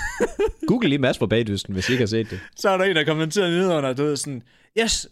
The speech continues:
Speaker 1: fedt. To, øh, kagelskende idioter, der fal-, bliver forelsket. Så skal staten rigtig betale for deres diabetesbehandling."
Speaker 2: Det kan udelukkende være en,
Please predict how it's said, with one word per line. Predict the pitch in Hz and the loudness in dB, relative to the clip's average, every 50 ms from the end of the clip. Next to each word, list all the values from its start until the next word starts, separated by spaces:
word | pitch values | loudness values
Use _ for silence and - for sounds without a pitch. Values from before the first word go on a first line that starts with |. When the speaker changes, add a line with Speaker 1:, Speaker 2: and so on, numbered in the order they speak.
| - | -18
Speaker 1:
fedt. | 143 - 262 269 - - - _ _ _ _ _ _ _ _ _ - | -10 -6 -6 -6 -6 -8 -14 _ _ _ _ _ _ _ _ _ -2
To, | 247 262 233 180 165 165 | 0 0 0 0 -2 -4
øh, | 190 165 147 | -6 -8 -4
kagelskende | - 185 208 214 180 160 170 185 190 180 - - - 143 143 147 | 0 0 2 2 2 2 2 2 0 -2 -4 -6 -6 -4 -2 -2
idioter, | 143 151 165 190 185 160 139 120 | -2 0 0 2 2 2 2 0
der | 113 123 | 0 0
fal-, | 120 - 139 135 131 | 0 0 -2 -2 -2
bliver | 131 139 139 | -2 -2 -2
forelsket. | 131 151 175 180 165 123 - - 123 117 113 113 | 0 0 0 0 0 -2 -4 -4 -6 -6 -4 -2
Så | - 202 | -2 -2
skal | 190 - 175 165 | 0 0 -2 0
staten | 160 208 190 156 127 | 0 0 0 2 2
rigtig | 143 151 147 143 120 | 0 0 0 -2 -4
betale | 120 143 143 156 160 143 - | -4 -4 -2 -2 -2 -2 -2
for | 135 | -2
deres | 135 135 143 143 | 0 0 0 0
diabetesbehandling." | - 143 139 131 113 - 147 156 139 131 120 - 131 135 135 131 120 123 123 127 - - _ _ _ _ _ _ _ _ _ _ _ _ _ _ _ - - - - - 320 - _ - - - | 0 -2 -2 0 0 0 0 0 0 -2 -4 -2 -2 -2 -4 -4 -8 -10 -10 -12 -14 -16 _ _ _ _ _ _ _ _ _ _ _ _ _ _ _ -20 -20 -20 -20 -20 -20 -20 _ -16 -8 -6
Speaker 2:
Det | 139 117 | -6 -4
kan | 147 | -4
udelukkende | - 175 202 208 208 175 156 156 147 139 120 107 | -4 -2 0 0 2 2 0 0 -2 -2 -2 -2
være | 113 104 98 | -2 -2 0
en, | 147 143 127 113 107 95 | -2 -2 -2 -2 -4 -8